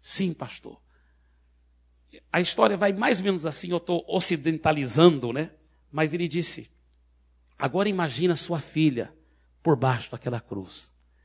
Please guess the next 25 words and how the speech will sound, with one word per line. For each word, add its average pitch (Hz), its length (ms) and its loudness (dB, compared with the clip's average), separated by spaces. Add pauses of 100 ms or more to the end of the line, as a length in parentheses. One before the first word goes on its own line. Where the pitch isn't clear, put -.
(300)
Aquele 147 360 -6
sangue 117 600 -8 (280)
está 196 260 -6
escorrendo 110 580 -8
sobre 107 440 -10
ela." - 300 -18 (1500)
Você - 160 -8
tá 113 140 -2
vendo? 117 380 -6 (680)
Aquele 170 280 -4
sangue 190 360 -4
escorreu 190 500 -6
sobre 175 360 -6
ela. 170 360 -6 (1040)
É 185 100 -4
verdade, 180 560 2
pastor. - 440 -16 (640)
Esse 202 180 -6
sangue 202 280 -4
já 190 120 -4
foi 196 200 -4
derramado 190 540 -6
por 190 180 -6
ela 202 260 -4
também. 185 540 -4